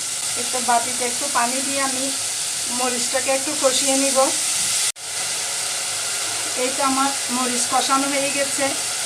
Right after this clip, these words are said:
আমি রুই মাছ এখানে ছয় পিস রুই মাছ নিয়েছি, এগুলোকে আমি ভালো করে হলুদ আর লবণ দিয়ে ধুয়ে নিয়েছি। মাছ একটু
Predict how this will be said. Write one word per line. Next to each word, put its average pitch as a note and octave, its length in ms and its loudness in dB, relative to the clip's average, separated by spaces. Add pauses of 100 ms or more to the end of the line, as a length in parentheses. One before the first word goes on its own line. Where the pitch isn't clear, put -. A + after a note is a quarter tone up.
(340)
আমি B3 160 0 (120)
রুই B3+ 240 -2
মাছ C4+ 160 2 (200)
এখানে C4+ 260 0 (180)
ছয় C#4 240 2
পিস C#4 180 -2 (100)
রুই C4 200 -2
মাছ C4+ 140 2 (140)
নিয়েছি, C#4 360 0 (680)
এগুলোকে C4 400 2
আমি C#4 120 0 (120)
ভালো C#4 200 4
করে C#4+ 220 0
হলুদ C4+ 300 -2
আর C4+ 140 4
লবণ B3+ 300 0
দিয়ে C4 220 -2
ধুয়ে C#4 280 -4
নিয়েছি। C4+ 380 0 (3750)
মাছ B3 200 4 (120)
একটু C#4 160 0